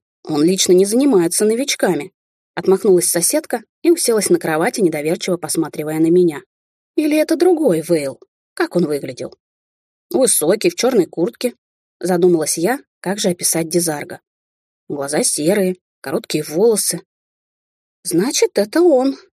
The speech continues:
Вейланд Дерек Грант, начальник базы. Да ты у нас особенная, раз он привез тебя лично. Кстати, меня зовут Кейси, а в соседней комнате Эшли и Лорен. Завтра с ними познакомишься». «Ага,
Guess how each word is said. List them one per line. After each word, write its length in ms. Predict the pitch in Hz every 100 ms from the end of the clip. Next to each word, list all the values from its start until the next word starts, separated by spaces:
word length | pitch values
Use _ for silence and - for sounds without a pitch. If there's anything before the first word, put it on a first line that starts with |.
| _
Вейланд 640 | - 160 190 339 370 370 370
Дерек 440 | 147 156 160 214 -
Грант, 520 | 175 165 135 143 - _ _ -
начальник 500 | 180 - 143 151 277
базы. 420 | 160 135 135 170 _ _ _ _ _ -
Да 120 | 330
ты 140 | 349 320
у 60 | 330
нас 180 | 349
особенная, 760 | 370 - 233 269 349 302 156 180 _ _
раз 200 | 240 240
он 120 | 208 208
привез 320 | 277 233 -
тебя 180 | 185 233
лично. 420 | 269 - - - _ _ _ _ _ _ -
Кстати, 500 | - - 160 - 359 _ -
меня 300 | 294 190 269
зовут 320 | 294 151 175
Кейси, 500 | - 160 117 - - - _ _ -
а 60 | 370
в 40 |
соседней 460 | - - 220 208 180
комнате 540 | 220 294 294 254 -
Эшли 460 | - 180 - 277 294 _ -
и 80 | 381
Лорен. 460 | 285 156 147 147 - _ _ _ -
Завтра 340 | 170 156 -
с 80 | 147
ними 160 | 151 147
познакомишься». 680 | - 151 147 - - - - _ _ _ _ _ _ _
«Ага, 380 | - 233 220 247